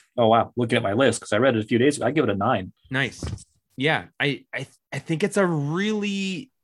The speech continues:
Speaker 2: nuanced conversation that it's having. I just wasn't really sure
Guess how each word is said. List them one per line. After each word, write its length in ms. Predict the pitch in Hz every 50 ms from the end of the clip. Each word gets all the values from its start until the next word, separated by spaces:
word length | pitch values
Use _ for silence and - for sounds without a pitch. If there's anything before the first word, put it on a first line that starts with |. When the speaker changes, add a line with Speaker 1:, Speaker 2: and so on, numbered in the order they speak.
| _ _ _
Speaker 2:
nuanced 800 | - 165 156 151 151 160 175 180 170 156 147 147 143 - - -
conversation 680 | - 139 131 127 107 123 110 - - 113 104 - - 95
that 100 | 90 82
it's 140 | 85 - -
having. 400 | 101 87 80 - 58 67 69 _ _ _ _ _
I 80 | 113
just 280 | 113 123 135 131 - 139
wasn't 340 | 139 143 147 143 151 135 110
really 240 | 135 139 147 143 127
sure 640 | 123 - - - 139 131 127 123 117 113 110 110